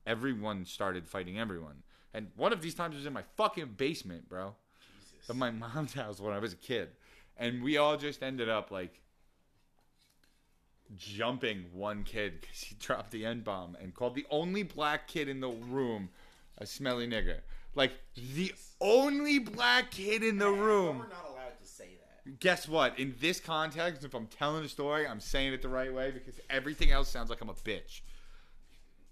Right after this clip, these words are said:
Speaker 1: We're all fighting each other, and it was, like, fun. Like, that was fun. And when he said this, and I'm not joking, this motherfucker was, he was a, like, as a kid,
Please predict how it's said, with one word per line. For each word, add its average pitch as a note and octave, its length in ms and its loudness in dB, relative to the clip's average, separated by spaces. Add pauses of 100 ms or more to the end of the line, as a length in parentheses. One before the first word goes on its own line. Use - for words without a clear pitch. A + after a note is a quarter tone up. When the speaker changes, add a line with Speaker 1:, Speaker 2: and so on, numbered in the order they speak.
(120)
Speaker 1:
We're F3+ 260 0 (240)
all G#3 440 6
fighting E3+ 540 -2
each D#3 200 -6
other, C#3+ 240 2
and C#3 160 -4
it F#3+ 80 -2
was, G#3+ 100 -4
like, - 180 -4
fun. A2+ 340 -4 (400)
Like, - 260 -4
that D3 320 4
was C3+ 240 0
fun. G2 560 -2 (540)
And G#2+ 200 -6
when C3+ 200 -2
he F3+ 300 -8
said F#3+ 540 -2
this, A#2 420 -4 (1500)
and B2+ 120 2
I'm A#2+ 200 -4
not C#3+ 260 4
joking, C3 320 2
this G#2+ 140 -10
motherfucker A#2+ 440 -6
was, F#2 240 -10
he B2+ 120 -12
was D3 120 -8
a, E3 80 -6 (340)
like, C3 180 0
as C#3 100 0
a A2 60 -10
kid, F#2 500 -6